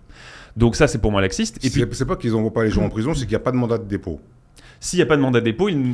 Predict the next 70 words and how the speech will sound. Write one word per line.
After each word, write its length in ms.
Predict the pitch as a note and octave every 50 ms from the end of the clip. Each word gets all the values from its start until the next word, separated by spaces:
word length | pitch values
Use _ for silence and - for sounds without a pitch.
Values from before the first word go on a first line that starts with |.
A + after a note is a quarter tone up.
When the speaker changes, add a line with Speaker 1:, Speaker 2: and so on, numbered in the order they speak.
| B2
Speaker 1:
ils 260 | B2+ B2 A2 A2 A2 C#3
ont 60 | C#3
Speaker 2:
C'est 60 | -
ce 40 | -
qui 100 | - B2
fait 100 | B2+ D3
que 100 | A#2 A2+
Speaker 1:
une, 60 | A2+
Speaker 2:
ça 120 | A2+ B2
ouvre 220 | B2+ C3+ C3 A#2+ A#2+
Speaker 1:
un 40 | B2
Speaker 2:
la 80 | B2+
Speaker 1:
aménagement 280 | B2+ B2+ C3 D#3 F3+ G#3+
Speaker 2:
porte 120 | D#3+ F3
Speaker 1:
de 40 | E3
la 60 | C#3
peine. 160 | B2+ B2+ A2
Speaker 2:
à 40 | B2
un 100 | B2 A#2+
aménagement 480 | A#2+ A#2 A#2+ A#2 A2+ A2 F#2+ A#2+ C#3 D#3
de 80 | C#3
la 80 | A#2 G2+
peine. 200 | - - D#2 -
Speaker 1:
Ouais, 140 | F#3 G3+ F3+
Speaker 2:
Voilà. 180 | - G3+ A3
Speaker 1:
c'est 80 | F3+ D3+
ça. 160 | A#2 A#2+ G2+ - - -
Speaker 2:
Mais 140 | G#2+ B2 C3+ -
en 100 | C#3+ C3
l'o-, 180 | B2+ D3 - -
en, 380 | B2+ A#2+ B2 B2 B2+ B2+ B2 A#2+
en 40 |
général, 400 | A2 A2 B2 B2+ C#3 D3 F3+ E3
et 40 | C3
en 80 | A#2 A2+
l'occurrence, 380 | A2+ G#2+ - C3 B2 D#3+ D3+
ça 100 | - A2
touche 260 | - - A2 G2+ - -
qui ? 180 | - B2+ G#2
C'est-à-dire, 280 | - - E2+ F#2 F#2+ E2+
bon, 260 | F2+ A2+ B2+ A#2 - - - - -
vous 80 | G2+ G2+
avez 160 | A2 G#2 A#2
un 80 | A#2 A#2+
mec 240 | B2+ C3+ D3 C#3+ D3+
qui 120 | C#3+ A#2+
travaille, 600 | - - - A2 G#2 G2+ G2+ A2 C3 C#3 C#3+ C#3 - F#2
Speaker 1:
Oui. 200 | F#2 G2+ G#2+ A2+
Speaker 2:
le 80 | A2 A#2
week-end, 540 | B2 C3+ B2+ B2+ C3+ C#3 C#3 D3 C#3+ C#3+ C#3+ -
il 120 | C3+ G#2+
va 100 | G2 A2+
en 120 | A2+ A#2
boîte, 340 | A2+ G#2+ A#2+ C3 C#3 C3+ -
il 60 | B2+
s'embrouille, 500 | A2+ - B2 A2+ A2 G#2 G2+ A2+ C3+ C3+
une 120 | B2 A2+ A2
bagarre, 480 | G2+ G#2+ G#2+ G2+ G#2 A#2 C3 C#3 A2
ok, 160 | G#2+ G#2 - C3+
ça 140 | B2+ - -
se 80 | -
passe 240 | - - G2 - -
mal, 160 | A2+ B2 C#3
comparution 460 | C#3 - - - G#2 G2 G#2 - - G#2+
Speaker 1:
Oui. 140 | F#2+ A2 -
Speaker 2:
immédiate, 240 | G2 A2 B2 C#3 C3+ - -
il 80 | A2 G2+
prend 220 | - - A#2 A2+
huit 140 | G#2+ G#2 G#2+
mois. 320 | G#2 G2+ G2 F2 - -